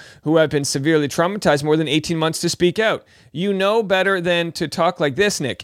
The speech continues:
Even Bachelor Data, who, you know, God bless Bachelor Data, she's all about the numbers. She doesn't really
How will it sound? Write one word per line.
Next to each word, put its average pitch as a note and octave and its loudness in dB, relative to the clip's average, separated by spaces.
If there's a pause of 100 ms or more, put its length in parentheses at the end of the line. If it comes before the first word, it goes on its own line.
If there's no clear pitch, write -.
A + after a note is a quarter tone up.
(220)
Even C#4 0
Bachelor G#3 0
Data, F#3+ 0
who, D3+ -2
you D#3+ -2
know, D3 -2
God E3+ 0
bless F3 0
Bachelor E3+ -2
Data, F3 2
she's G3 -4
all A3 2
about E3+ -2
the C3+ -4
numbers. D3 0
She - -4
doesn't F3 0
really E3 2